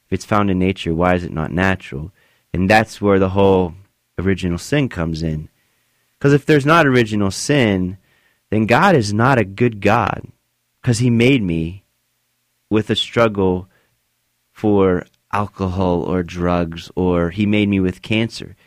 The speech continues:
God gave me cancer. That's not true. God didn't give me <laughs> cancer.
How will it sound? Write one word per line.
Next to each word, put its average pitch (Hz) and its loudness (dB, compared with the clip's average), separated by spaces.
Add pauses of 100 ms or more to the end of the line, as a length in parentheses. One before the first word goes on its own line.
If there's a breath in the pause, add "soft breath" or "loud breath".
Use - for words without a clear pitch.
(100)
God 107 0
gave 95 -2
me 98 0
cancer. 110 -6
That's 185 -2
not 185 0
true. - 0 (600)
God 131 2
didn't 139 0
give 139 2
me 127 0
<laughs> - -6
cancer. 147 0